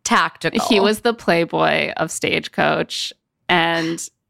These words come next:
Speaker 2: it came <laughs> back to bite him in the ass on the beach. And, you know,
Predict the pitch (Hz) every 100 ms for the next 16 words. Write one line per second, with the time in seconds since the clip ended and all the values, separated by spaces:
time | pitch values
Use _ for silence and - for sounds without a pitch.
0 | - 175 - 180 202 - 277 - 311 165
1 | - - 262 233 254 - - 170 202 190
2 | 190 220 160 - 180 - - _ - -
3 | - - - - - 190 180 180 180 180
4 | - - _ _ _ _ - 262 285 226
5 | 196 185